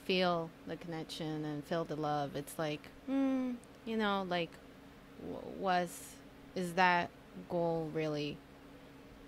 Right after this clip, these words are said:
real? Like, is it what I wanna do and where I wanna move forward and stuff? So,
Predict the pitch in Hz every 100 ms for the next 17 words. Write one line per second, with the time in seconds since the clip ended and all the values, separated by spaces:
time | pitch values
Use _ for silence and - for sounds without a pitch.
0 | - - - - - - - - - -
1 | 180 185 180 156 98 82 147 147 135 -
2 | 160 151 156 147 - 139 135 151 110 92
3 | 101 - 135 139 - - 151 165 160 165
4 | 156 160 147 147 143 143 165 - - 170
5 | - 208 202